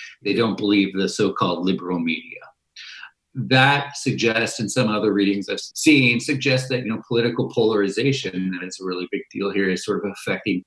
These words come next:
people's attitudes about the pandemic and their behavior.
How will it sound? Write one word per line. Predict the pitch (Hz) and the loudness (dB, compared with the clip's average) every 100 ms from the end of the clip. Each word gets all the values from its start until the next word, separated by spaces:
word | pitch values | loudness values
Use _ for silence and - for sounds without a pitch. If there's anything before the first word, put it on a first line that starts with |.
| 131 | 4
people's | 135 131 120 117 | 4 6 2 2
attitudes | 117 123 - 110 92 | 2 2 2 2 0
about | 90 95 95 - | 0 0 0 2
the | 98 95 98 - _ - | 2 2 -2 -10 _ -8
pandemic | 120 101 92 95 95 92 98 | -2 0 0 2 2 0 0
and | 92 87 | 0 2
their | 95 92 87 | 0 -2 -4
behavior. | - 85 - 113 107 - - - | -4 -8 -4 2 2 2 -4 -8